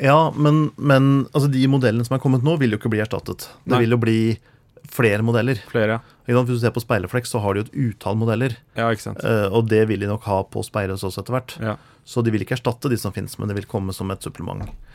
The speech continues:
Speaker 2: Ikke sant.
Speaker 1: til dem. Og, og har du objektiver som koster tjue tusen kroner oppover,
Speaker 2: Mm.
Speaker 1: så vil du ofte ha et, eh, kamera som matcher. Og det er det nok mange som føler at det ikke er i dag, rett og slett, altså.
Speaker 2: Ja, ikke sant.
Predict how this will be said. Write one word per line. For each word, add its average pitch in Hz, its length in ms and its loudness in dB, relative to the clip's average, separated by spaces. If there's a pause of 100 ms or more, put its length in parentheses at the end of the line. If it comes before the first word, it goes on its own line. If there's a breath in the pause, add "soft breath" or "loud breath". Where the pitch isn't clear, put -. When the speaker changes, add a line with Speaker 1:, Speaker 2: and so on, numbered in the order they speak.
(120)
Speaker 2:
Ikke 107 160 -6
sant. 110 80 0
Speaker 1:
til 95 100 -2
dem. 95 220 -4
Og, 113 480 2 (640)
og 117 160 -2
har 98 260 -2
du 117 140 2
objektiver 110 440 -4
som 117 140 -6
koster - 360 -8
tjue 98 360 -8
tusen 104 200 -8
kroner 104 280 -4
oppover, 120 320 -2 (160)
Speaker 2:
Mm. 101 380 -8
Speaker 1:
så - 280 -4 (600)
vil 110 220 -6
du 127 100 0
ofte - 240 -8
ha 95 160 -2
et, - 240 -16
eh, 101 160 -8
kamera 92 400 -10
som 120 80 -2
matcher. 147 320 -4 (1040 soft breath)
Og 120 320 -4
det 135 80 0
er 104 100 0
det 110 80 -2
nok 117 160 -4
mange 98 160 -6
som 110 140 -14
føler 101 160 -6
at - 40 -16
det - 120 -14
ikke - 160 -8
er 101 200 -4
i 131 40 -4
dag, 185 160 -6
rett 117 180 -18
og - 60 -20
slett, 135 240 -18
altså. 107 120 -12
Speaker 2:
Ja, 113 120 -14
ikke - 120 -20
sant. 107 240 -20